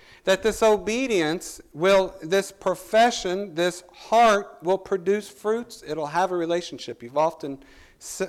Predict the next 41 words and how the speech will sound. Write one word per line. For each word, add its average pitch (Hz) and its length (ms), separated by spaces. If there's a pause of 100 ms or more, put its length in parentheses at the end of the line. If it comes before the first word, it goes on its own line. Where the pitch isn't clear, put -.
you've 156 180
often 165 300
heard 170 380
that 143 340 (200)
Christianity 156 800
isn't 143 200
a 131 60
religion, 156 500
it's 135 120
a - 40
relationship. 135 760
I 135 60
mean, 131 180
it's, 127 140
that's 135 240
an 139 100
easy 170 480
pun. 175 500 (340)
It's - 80
an 139 100
easy 190 260
thing 190 300
to 156 60
say, 196 420
but 165 160
it's 151 160
very, 180 320
very 165 260
true. 196 540 (680)
Uh, 151 180
and 180 200
so 202 340 (300)
the 196 120
Lord 262 280
is 226 160
talking, 240 760
and 185 120
he 214 120
is 180 160
bringing 254 560
up 262 420